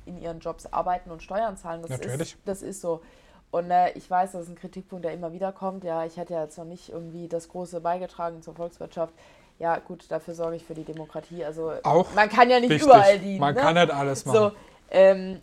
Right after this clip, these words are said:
Speaker 1: aber das ist tatsächlich was, ähm, junge Leute haben politische Interessen und wenn wir denen aber dauernd sagen, da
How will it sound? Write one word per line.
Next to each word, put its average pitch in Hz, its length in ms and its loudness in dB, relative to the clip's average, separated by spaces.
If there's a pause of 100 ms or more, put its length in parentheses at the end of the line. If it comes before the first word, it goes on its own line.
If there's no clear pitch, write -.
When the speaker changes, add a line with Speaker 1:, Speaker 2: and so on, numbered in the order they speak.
(100)
Speaker 1:
aber 180 240 4
das 196 240 -2
ist 214 80 -12
tatsächlich 190 580 -10
was, 185 340 -2
ähm, 170 360 -6 (160)
junge 196 380 -8
Leute 180 440 -6
haben 196 480 2 (240)
politische 190 600 -12
Interessen 190 800 -8
und 175 240 -12
wenn 185 160 -6
wir 180 100 -10
denen 175 220 -14
aber 180 200 -6
dauernd 185 440 -2
sagen, 175 340 0
da 165 160 -8